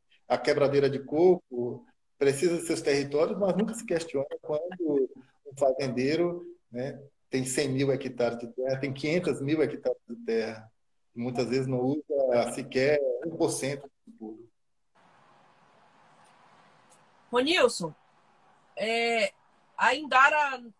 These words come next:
Speaker 2: Vasques nos ajudando aqui na, na condução do programa. Obrigada, Indara, pela força.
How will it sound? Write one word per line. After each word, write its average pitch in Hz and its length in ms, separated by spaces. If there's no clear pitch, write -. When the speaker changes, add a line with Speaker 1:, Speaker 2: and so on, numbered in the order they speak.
Speaker 2:
Vasques 202 640
nos 202 180
ajudando 208 480
aqui 196 320
na, 180 260
na 170 100
condução 185 480
do 180 80
programa. 202 460
Obrigada, 254 420
Indara, 170 440
pela 196 200
força. 240 640